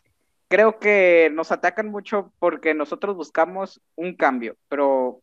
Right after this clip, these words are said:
un cambio verdadero, un cambio en diferentes aspectos que ellos han, toda su vida lo han visto normal. Y, mm, nosotros estamos buscando, eh, una sociedad donde todos se sientan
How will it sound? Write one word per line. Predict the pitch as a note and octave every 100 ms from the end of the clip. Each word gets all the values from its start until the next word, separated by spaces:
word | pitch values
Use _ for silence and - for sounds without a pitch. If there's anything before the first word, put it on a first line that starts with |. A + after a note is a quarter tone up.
| _ _
un | D3 D3+
cambio | D#3 E3 E3 E3
verdadero, | C#3+ B2+ B2+ D3 D#3 D#3 -
un | - C#3+ C3+
cambio | C#3+ D3 D#3 D#3+
en | D3
diferentes | C#3 C3+ C3 B2+ F3
aspectos | D#3 - C#3 - E3
que | - C3
ellos | C3+ D3+
han, | D3 D3 D3+ D3 _ _
toda | - D#3+ E3
su | C#3+
vida | C#3+ D#3
lo | D3+
han | C#3+
visto | C#3+ C#3+ - D3+ - _
normal. | D3+ C3 B2 B2 C#3 F#3 _ _ _ _ _ _ _ _ _ _ -
Y, | D#3+ D#3 D3+ D3+ D3 C#3+ C#3+ C#3+ C3+
mm, | C3+ C3 B2+ _
nosotros | D#3+ D#3+ E3+ F#3+
estamos | F#3 - F3+ F3+
buscando, | D#3 - D3+ E3 F#3 F3+ - _ _
eh, | C#3+ C#3+ C#3 C3+ C3+ C3+
una | D3 E3
sociedad | - G3 - B2+ C3 D#3 F3 _ _
donde | D3+ D3 C#3
todos | C#3+ E3
se | E3+
sientan | D3 C#3+ C#3 E3 D#3+ D#3 C3+ B2+